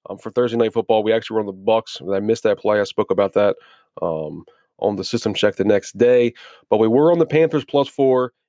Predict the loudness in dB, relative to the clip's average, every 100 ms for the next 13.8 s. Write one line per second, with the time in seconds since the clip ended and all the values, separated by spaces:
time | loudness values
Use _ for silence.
0 | _ -10 -10 -8 -4 0 0 0 -2 -2
1 | -4 -2 0 -2 -4 -6 -4 -4 -4 -6
2 | -6 _ -2 0 0 -10 _ -8 -6 -6
3 | -8 -8 -2 2 2 0 -4 -20 _ _
4 | _ _ _ _ _ _ _ _ _ _
5 | _ _ _ _ _ _ _ _ -18 -16
6 | -18 -20 -20 _ _ -20 _ -12 -12 -10
7 | -4 -2 -2 -4 -2 -2 2 2 4 2
8 | 0 -4 0 2 4 2 2 2 2 2
9 | 0 -2 0 0 2 2 0 -6 -8 -8
10 | -10 -10 -10 -8 -8 -6 -6 -2 -2 -2
11 | -10 _ _ _ _ -20 -18 -18 -18 -20
12 | -10 -8 -2 0 2 0 0 -6 -6 -10
13 | -2 2 4 4 2 0 -6